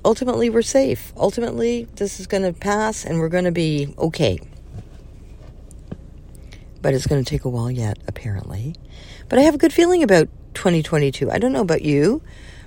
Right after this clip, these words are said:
My catchphrase is, "May dreams come true in twenty twenty-two." And I think we need to put the positive stuff out there because it reminds us that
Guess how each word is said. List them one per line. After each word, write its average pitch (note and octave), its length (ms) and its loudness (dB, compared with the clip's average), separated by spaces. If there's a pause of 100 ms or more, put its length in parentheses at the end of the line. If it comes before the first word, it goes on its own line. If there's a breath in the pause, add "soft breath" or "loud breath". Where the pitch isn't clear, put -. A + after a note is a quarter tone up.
My F3+ 180 4
catchphrase F#3 640 2
is, G3 500 4 (800 loud breath)
"May A2 80 -6
dreams F3+ 320 -2
come G#2+ 180 -4
true A#3+ 460 -2 (100)
in A#2+ 160 -6
twenty A3+ 300 -2
twenty-two." D3+ 640 -4 (680 loud breath)
And E3 300 4
I F3+ 60 2
think - 260 2
we A3+ 80 4
need G#3 160 4
to F#3+ 80 -2
put - 200 -2
the - 60 -14
positive G3 440 0
stuff E3+ 260 0 (120)
out F3+ 200 -2
there A2+ 380 0 (180)
because E3 380 -2
it - 80 -4
reminds E3 540 0
us C3+ 260 -2
that D#3+ 260 0